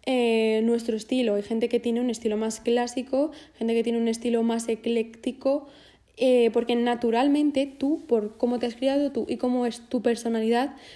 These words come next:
pues, em, vas formándote este, pues, estas, es-, estas bases, ¿no? Tus valores, tu estilo,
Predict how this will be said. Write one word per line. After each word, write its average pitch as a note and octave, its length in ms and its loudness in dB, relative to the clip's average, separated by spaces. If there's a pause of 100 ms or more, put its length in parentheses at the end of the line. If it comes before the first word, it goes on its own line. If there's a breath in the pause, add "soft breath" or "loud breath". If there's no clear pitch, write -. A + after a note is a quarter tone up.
(160 loud breath)
pues, G#3 440 0
em, G#3 600 0 (360)
vas A3+ 680 0 (160)
formándote A#3 720 2
este, G#3+ 640 -2
pues, A3+ 160 -8
estas, G#3 640 -6
es-, - 240 -10 (440 loud breath)
estas A3+ 400 -2
bases, G#3 400 -2
¿no? A#3+ 320 -2
Tus A3 160 -2
valores, G#3+ 640 0
tu - 80 -4
estilo, B3+ 720 -2